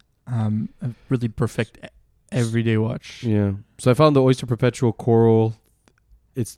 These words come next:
Speaker 2: thirteen thousand Canadian. So that should give you
Speaker 1: So it's like the Air King then.
Speaker 2: Is it?
Speaker 1: My Air King was seven and a half, and it's worth twelve now. <laughs> This one's
Speaker 2: Okay.
Speaker 1: seven, it's worth thirteen. So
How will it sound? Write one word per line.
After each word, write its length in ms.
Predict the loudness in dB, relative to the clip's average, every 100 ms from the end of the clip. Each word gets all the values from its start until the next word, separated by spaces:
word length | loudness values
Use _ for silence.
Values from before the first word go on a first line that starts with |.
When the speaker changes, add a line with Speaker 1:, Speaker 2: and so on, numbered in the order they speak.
| -2
Speaker 2:
thirteen 400 | -2 -2 -6 -4
thousand 380 | -4 -4 -4 -6
Canadian. 540 | -8 -8 -10 -12 -18 _ _ _ _ _ _ _ _ _
So 180 | -2
that 100 | 0
should 180 | 0 -2 -2
give 120 | -4
you 580 | 0 2 4 4 2 -2 -8
Speaker 1:
So 500 | -6 -4 -2 -4 -8 -10
it's 160 | -8 -6
like 140 | -4
the 100 | 0
Air 120 | 0
King 200 | -2 -8
then. 120 | -12 -16 _ _ _ _ _ _ _ _ _ _ _ _ _ _ _ _ _
Speaker 2:
Is 180 | -6 -4
it? 160 | -2 -4 -8 -20 _ -14
Speaker 1:
My 120 | -12
Air 60 | -8
King 200 | -4 -2
was 160 | -4
seven 260 | -4 -4 0
and 100 | 0
a 40 |
half, 300 | -2 -4 -6
and 80 | -6
it's 200 | -8 -8
worth 200 | -8 -8
twelve 260 | -8 -12 -12
now. 140 | -16 -20 _ _
<laughs> 720 | _ _ _ _ _ _ _
This 120 | -4
one's 160 | -2 0
Speaker 2:
Okay. 80 | 0
Speaker 1:
seven, 420 | -2 0 -2 -4 -8
it's 140 | -10
worth 180 | -6 -8 -8 _ -20 -20 -8
thirteen. 360 | -6 -4 -6 -12 -14 -20
So 260 | -14 -14